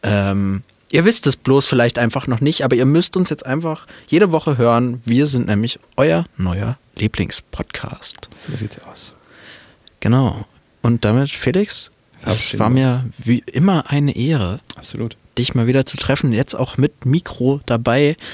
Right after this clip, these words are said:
Speaker 2: Ja.
Speaker 1: Also man konnte unser Gelaber auch noch hören, das ist sehr schön.
Speaker 2: Ich könnte tatsächlich noch Effekte drauf machen beim nächsten Mal. Das ist so ein Echo. So, Felix, Felix, Felix, Freddy, Freddy, Freddy.
Speaker 1: Wo sind wir hier? In
Speaker 2: <laughs>
Speaker 1: einer Höhle?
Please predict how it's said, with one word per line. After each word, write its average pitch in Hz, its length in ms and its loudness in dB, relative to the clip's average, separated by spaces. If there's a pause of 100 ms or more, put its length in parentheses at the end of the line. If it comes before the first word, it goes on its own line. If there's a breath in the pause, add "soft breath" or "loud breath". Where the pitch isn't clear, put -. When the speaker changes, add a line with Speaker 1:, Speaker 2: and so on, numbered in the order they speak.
Speaker 2:
Ja. 98 100 -2
Speaker 1:
Also 110 200 0
man 110 160 0
konnte 151 340 -2
unser 113 260 -2
Gelaber 107 540 -4
auch 110 200 -8 (140)
noch - 240 -4
hören, 123 340 2
das 110 180 -4
ist - 420 -6
sehr 107 120 -2
schön. 113 460 2 (480 loud breath)
Speaker 2:
Ich - 80 -20
könnte - 220 -6
tatsächlich 101 280 -2
noch 90 140 -2
Effekte 127 340 -4
drauf 82 240 -8
machen 80 180 -8
beim 85 120 -2
nächsten - 320 -8
Mal. - 180 -10 (540 loud breath)
Das 101 140 -6
ist 104 100 -4
so 101 60 -2
ein 82 80 -6
Echo. - 360 -6 (220)
So, - 180 -16 (300 soft breath)
Felix, 185 400 -2
Felix, 180 440 -16
Felix, 180 180 -20 (380)
Freddy, 113 380 -10
Freddy, - 240 -18 (240)
Freddy. - 160 -20 (600)
Speaker 1:
Wo 117 100 2
sind 147 320 2
wir 143 80 2
hier? 113 280 0 (140)
In - 180 0
Speaker 2:
<laughs> - 0 -
Speaker 1:
einer 120 280 2
Höhle? 110 340 -2